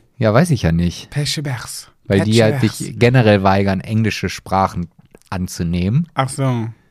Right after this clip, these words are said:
Speaker 1: Und
Speaker 2: Ach so, das ist der Hintergrund. Okay, das ist ein bisschen witzig. Ein
Speaker 1: Nee, es
Speaker 2: bisschen.
Speaker 1: sollte aber null Komma null witzig sein.
Speaker 2: Aber hey, war's ein bisschen.
Speaker 1: Nee, war's nicht.
Speaker 2: Nicht so witzig wie das Zimtkondom in der letzten Folge, <laughs> aber es war auch witzig.
Speaker 1: Hm.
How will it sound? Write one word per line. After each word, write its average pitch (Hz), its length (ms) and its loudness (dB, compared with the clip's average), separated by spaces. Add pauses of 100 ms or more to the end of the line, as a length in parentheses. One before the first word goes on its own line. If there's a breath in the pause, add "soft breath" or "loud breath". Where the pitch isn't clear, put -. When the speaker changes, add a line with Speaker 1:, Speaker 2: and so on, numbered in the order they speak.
(540)
Speaker 1:
Und 98 500 -6 (460)
Speaker 2:
Ach 139 140 -12
so, 160 680 0
das 147 280 -4
ist 139 160 -4
der 120 80 0
Hintergrund. 107 680 -6
Okay, 160 220 -2
das 156 160 -4
ist - 60 -12
ein - 20 -6
bisschen 107 300 -4
witzig. - 520 -14
Ein 143 60 -2
Speaker 1:
Nee, 123 80 4
es 120 60 4
Speaker 2:
bisschen. 117 160 2
Speaker 1:
sollte 208 260 2
aber 117 160 4
null 135 240 2
Komma 143 240 0
null 135 300 0
witzig - 340 -6
sein. - 220 -4
Speaker 2:
Aber 175 140 0
hey, 196 220 0
war's 208 200 2
ein 165 80 4
bisschen. 113 460 -2
Speaker 1:
Nee, 117 260 -4
war's 101 260 -2
nicht. 95 240 -4
Speaker 2:
Nicht 180 180 0
so 143 160 2
witzig 160 280 -2
wie 139 80 2
das 131 200 0
Zimtkondom 151 720 -2
in 143 80 2
der 131 100 0
letzten 123 440 -2
Folge, 131 460 4
<laughs> - 40 -16
aber 160 240 -2
es 190 120 0
war 208 100 0
auch - 120 -10
witzig. - 460 -10 (180)
Speaker 1:
Hm. 151 200 -2